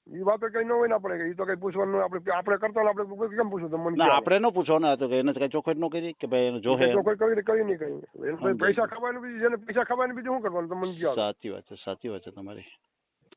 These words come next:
Speaker 1: હમ.
Speaker 2: તમે કેટલું ભણેલ ગણેલ કેટલું છો?
Speaker 1: હું પાંચ ચોપડી ભણેલો છું.
Speaker 2: પાંચ ભણેલા છો.
Speaker 1: હા.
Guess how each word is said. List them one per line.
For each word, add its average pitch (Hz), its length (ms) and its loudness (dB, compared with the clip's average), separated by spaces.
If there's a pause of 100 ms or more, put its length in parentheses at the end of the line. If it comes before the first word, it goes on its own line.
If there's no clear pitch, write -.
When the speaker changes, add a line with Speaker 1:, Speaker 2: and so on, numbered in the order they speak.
(120)
Speaker 1:
હમ. 127 200 -12
Speaker 2:
તમે 131 200 0
કેટલું 175 260 2
ભણેલ 147 220 6
ગણેલ 160 240 6
કેટલું 147 240 0
છો? 95 180 -10 (540)
Speaker 1:
હું 180 220 0
પાંચ 190 220 -2
ચોપડી 202 180 0
ભણેલો 175 340 0
છું. 156 200 -8 (360)
Speaker 2:
પાંચ 117 180 -8
ભણેલા 104 380 -6
છો. 90 160 -18 (340)
Speaker 1:
હા. 110 240 -10